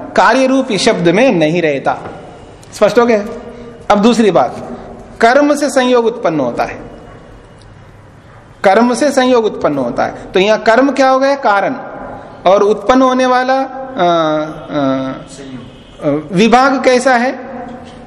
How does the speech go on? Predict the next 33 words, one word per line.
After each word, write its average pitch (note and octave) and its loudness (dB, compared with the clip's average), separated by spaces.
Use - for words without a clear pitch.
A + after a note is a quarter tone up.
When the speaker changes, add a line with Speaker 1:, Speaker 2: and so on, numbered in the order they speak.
Speaker 1:
कार्य F3 2
है, A2+ -8
ठीक B3+ 2
है C4 4
ना? C#3 -4
तो A3+ 6
यहाँ A#3+ 0
कर्म C4+ 2
कारण A3+ -2
बन B3+ 0
गया, C4+ 4
विभाग A#3 2
कार्य G#3+ 2
बन C#3 0
गया। B2+ -6
तो A#3 4
कहना B3 2
चाह A3 0
रहे F3+ -2
हैं A3+ -4
ये A#3 4
जो D#4 2
विभाग A3 2
रूपी C4 0
कार्य A#3 2
है B2 -6
ये G#3 4
अपने A3+ 2
कारण G3 0
में A3 -2
नहीं F#3+ 0
रहता B2 -2
है, - -14